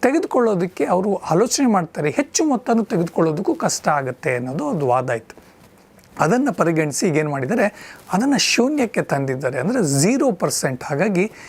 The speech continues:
ಇದು ಕೂಡ ಬಹಳ ಮಹತ್ತರ ಬದಲಾವಣೆ. ಈ ರೀತಿಯ, ಯಾಕೆಂತಂದ್ರೆ ನಿಮ್ಗೆ ಈಗಾಗ್ಲೇ ಇದೆಲ್ಲ ತಿಳಿದಿರುತ್ತೆ, ಯಾವ ವಸ್ತುಗಳ ಬೆಲೆ ಕಡಿಮೆ ಆಗುತ್ತೆ, ಯಾವ ವಸ್ತುಗಳ ಬೆಲೆ ಜಾಸ್ತಿ ಆಗುತ್ತೆ ಅಂತ ಅಂದ್ಬಿಟ್ಟು. ಇನ್ನು ನಲವತ್ತು ಪರ್ಸೆಂಟ್ ಸ್ಲ್ಯಾಬ್ ಅಂತ ಹೊಸದಾಗಿ ಅವರು ಸೇರ್ಪಡೆ ಮಾಡಿದ್ದಾರೆ.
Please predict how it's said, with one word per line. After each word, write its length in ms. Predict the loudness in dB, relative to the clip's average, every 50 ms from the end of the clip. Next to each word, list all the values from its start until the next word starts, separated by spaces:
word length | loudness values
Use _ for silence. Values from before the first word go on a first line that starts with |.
| -20 -20 -4 -2
ಇದು 160 | 2 2 2 2
ಕೂಡ 180 | 2 2 2 2
ಬಹಳ 260 | 0 -2 0 0 0 0 0 -4 -6 -6 -4 -2 -2 -2
ಮಹತ್ತರ 520 | -2 -2 -2 -4 -6 -6 -4 -2 0 0 0 0 -4 -6 -4 -2 -2 0
ಬದಲಾವಣೆ. 600 | 0 0 2 2 0 0 -2 -4 -6 -10 -12 -18 -20 -20 -20 -20 -20 -20 -20 -20 -20 -18 -4 0
ಈ 140 | 2 2 4
ರೀತಿಯ, 380 | 4 2 0 0 0 0 2 2 0 -2 -6 -12 -20 -12 -6 -4
ಯಾಕೆಂತಂದ್ರೆ 480 | -2 0 2 0 2 2 0 2 2 2
ನಿಮ್ಗೆ 180 | 2 2 2
ಈಗಾಗ್ಲೇ 580 | 2 2 0 0 0 0 0 0 2 2 2 2
ಇದೆಲ್ಲ 400 | 0 0 0 0 2 2 2 2
ತಿಳಿದಿರುತ್ತೆ, 640 | 2 0 0 0 2 2 2 0 2 0 0 0 2
ಯಾವ 200 | 2 2 2 2
ವಸ್ತುಗಳ 380 | 0 -2 -4 -2 0 0 0
ಬೆಲೆ 240 | 0 0 0 -2 -2
ಕಡಿಮೆ 300 | 0 0 0 2 2 0
ಆಗುತ್ತೆ, 440 | 0 0 -2 -4 -4 -4 -2 -2 0
ಯಾವ 180 | 0 0 0 -2
ವಸ್ತುಗಳ 400 | -2 -4 -4 -2 0 2 2 2
ಬೆಲೆ 240 | 2 0 0 0
ಜಾಸ್ತಿ 400 | 0 0 0 0 -2 -4 -2 -2
ಆಗುತ್ತೆ 520 | 0 0 0 -2 -4 -4 -4 -4 -4 -4 -4
ಅಂತ 220 | -6 -6 -6 -4
ಅಂದ್ಬಿಟ್ಟು. 360 | -4 -4 -4 -6 -8 -12 -16 -20 -20 -20 -20 -20 -20 -20 -20 -20 -20 -10 -4 0
ಇನ್ನು 160 | 2 2 2
ನಲವತ್ತು 560 | 2 2 2 2 2 2 2 2 0 -2 -4 -2
ಪರ್ಸೆಂಟ್ 380 | -2 -2 0 0 0 -2 -2
ಸ್ಲ್ಯಾಬ್ 320 | -2 0 0 0 0 0 -4
ಅಂತ 160 | -6 -6 -4
ಹೊಸದಾಗಿ 640 | -2 -2 0 0 0 0 2 2 0 2 2 2 2
ಅವರು 180 | 2 2 0
ಸೇರ್ಪಡೆ 400 | -2 -2 -2 -2 -2 -2 -2 -2
ಮಾಡಿದ್ದಾರೆ. 440 | 0 -2 -2 -4 -4 -2 -2 -4